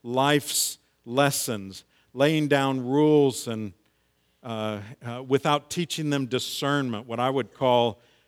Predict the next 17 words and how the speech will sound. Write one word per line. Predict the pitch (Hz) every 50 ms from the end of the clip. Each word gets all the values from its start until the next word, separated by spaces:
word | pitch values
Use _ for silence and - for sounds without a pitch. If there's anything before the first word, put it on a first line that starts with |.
| _ -
teaching | - 143 127 - - 131
them | 123 120 120 120 113 110 - - - 131 _ _ 123 110
discerning | 101 120 113 - - - - - 135 131 135 135 135 131 127 123 131 - 117
decision | 107 113 - - - - 135 131 113 120 117 107 104
making. | 104 104 101 101 - - 104 95 85 85 - _ _ _ _ _ _ _ _ _ _ _ _ _ _ _ _ _ _ _ _ _ _ _ _ _ _ _ _ _ _ _ _ _
So | _ _
we | - 220
need | 180 147 135 120
to | 110
be | 104 117 110
preparing | - _ - - _ - 160 156 160 165 160 143
our | 120 107 107
children | - - - - 123 110 107 98 107 104 98
in | 101 101 101 98
that | 95 107 107 110 110 104
way, | 104 107 98 107
or | - - 127 131 131 113 107 104 95